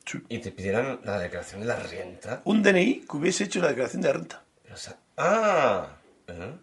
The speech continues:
Speaker 1: Yo le di el mío y coló. Si no, le hubiese pedido la de mi padre, pero en su día le di el mío y coló. No sé, algo muy raro.
Speaker 2: No sé, no sé,
Speaker 1: Algo muy
Speaker 2: Rick.
Speaker 1: raro.
Speaker 2: No sé.
Speaker 1: A lo mejor una estafa y le di el teléfono a un señor raro de la internet y me robó.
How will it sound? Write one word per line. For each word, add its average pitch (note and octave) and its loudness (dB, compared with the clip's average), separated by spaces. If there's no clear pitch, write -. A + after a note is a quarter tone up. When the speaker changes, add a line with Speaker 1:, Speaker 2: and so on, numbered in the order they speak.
Speaker 1:
Yo C#3 10
le D3+ 10
di D3 6
el C#3+ 8
mío D3+ 10
y D#3 10
coló. B2 6
Si - -6
no, C3 0
le C#3+ 2
hubiese C#3 0
pedido B2 2
la A#2 6
de G#2+ 2
mi G2 -4
padre, A#2 2
pero - -12
en - -12
su G#2 -10
día A#2 -2
le A#2 -4
di A2 -6
el G#2+ -4
mío B2+ -2
y B2 -2
coló. G2 -10
No A2 -4
sé, - -4
algo G#2+ 0
muy F#2+ -6
raro. D#2 -2
Speaker 2:
No E2 -6
sé, - -10
no F#2 -10
sé, F2+ -8
Speaker 1:
Algo E2 -6
muy F2 -8
Speaker 2:
Rick. - -12
Speaker 1:
raro. - -10
Speaker 2:
No G#2+ -2
sé. - -10
Speaker 1:
A - -8
lo C3+ 4
mejor D3 10
una F3+ 8
estafa D3+ 6
y C#3 4
le C3+ 2
di C3+ 2
el C3 2
teléfono B2+ 0
a B2+ 4
un A#2+ 0
señor A#2 0
raro A2 4
de A2 -4
la A2 2
internet A2 -2
y A2+ -2
me G2+ -4
robó. F#2+ -6